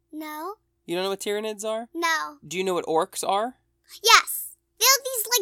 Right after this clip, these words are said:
Speaker 1: Goblin green guys.
Speaker 2: Uh-huh.
Speaker 1: They're like goblins.
Speaker 2: You're exactly right, yep.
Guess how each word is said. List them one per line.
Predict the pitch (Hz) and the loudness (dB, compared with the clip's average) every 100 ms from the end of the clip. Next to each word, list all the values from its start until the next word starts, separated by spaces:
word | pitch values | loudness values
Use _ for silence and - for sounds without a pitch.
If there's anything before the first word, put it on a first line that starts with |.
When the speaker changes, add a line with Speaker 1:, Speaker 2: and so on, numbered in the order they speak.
| 302 - 320 302 359 | -2 -6 -4 2 0
Speaker 1:
Goblin | 320 294 302 311 311 294 | 0 -8 -8 -8 -10 -10
green | 320 311 320 349 302 | -12 -6 -4 -4 -4
guys. | 269 247 - - - - | -6 -8 -10 -18 -20 -4
Speaker 2:
Uh-huh. | - 143 135 143 - | -2 2 2 2 -2
Speaker 1:
They're | 370 381 | -4 -2
like | 392 285 | -2 -4
goblins. | 311 285 302 302 - - 185 190 | -14 -10 -10 -12 -20 -20 -20 -6
Speaker 2:
You're | 151 151 | -2 0
exactly | 143 147 139 156 151 | 0 0 0 0 -4
right, | 147 147 131 | -2 -2 -4
yep. | 135 143 | -4 -4